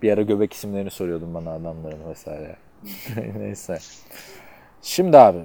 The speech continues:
e, ismi Instagram sayfasının çok da popüler bir tane on beş bin nokta üç, e, takipçisi var. Yabancı bir şey. E, sayfanın adı big dick nick nokta I G. Nick Foles'un gönderme.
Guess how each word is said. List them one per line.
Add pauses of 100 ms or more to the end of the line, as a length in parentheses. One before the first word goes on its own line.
(500)
e, (180)
ismi (320)
Instagram
sayfasının (420)
çok
da
popüler
bir
tane
on
beş
bin
nokta
üç, (240)
e,
takipçisi
var. (720)
Yabancı
bir
şey. (300)
E,
sayfanın (260)
adı
big
dick
nick
nokta (280)
I
G. (1200)
Nick
Foles'un (240)
gönderme.